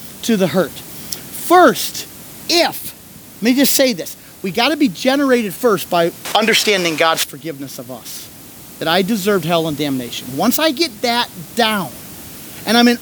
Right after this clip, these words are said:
awe of that, never lose the awe that he's forgiven us through his death, burial, and resurrection. He's forgiven me of such a huge debt. Once I get a hold of that,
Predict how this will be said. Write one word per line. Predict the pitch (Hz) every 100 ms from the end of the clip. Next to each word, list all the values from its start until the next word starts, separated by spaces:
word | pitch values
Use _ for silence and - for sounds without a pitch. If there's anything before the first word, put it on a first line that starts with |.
| -
awe | 240 294 294
of | 196
that, | 180 151
never | 175 247 311 370
lose | 330 320 269
the | 269 262
awe | 233 269 269
that | 196 185
he's | 208
forgiven | - 220 175 285 294 247
us | 160
through | - 214
his | 160
death, | 139 - 302 262 -
burial, | 285 285 277 214
and | 202
resurrection. | 262 233 214 208 208 - - - - - - - - -
He's | 240 202
forgiven | - 190 - 330 320 302
me | 262 285 240
of | 190 180
such | - 269 269
a | 262
huge | - 247 262 214 -
debt. | - 269 175 - - - - -
Once | 214 330 349
I | 339
get | 311
a | 294
hold | - 330 392 381
of | 254
that, | 180 156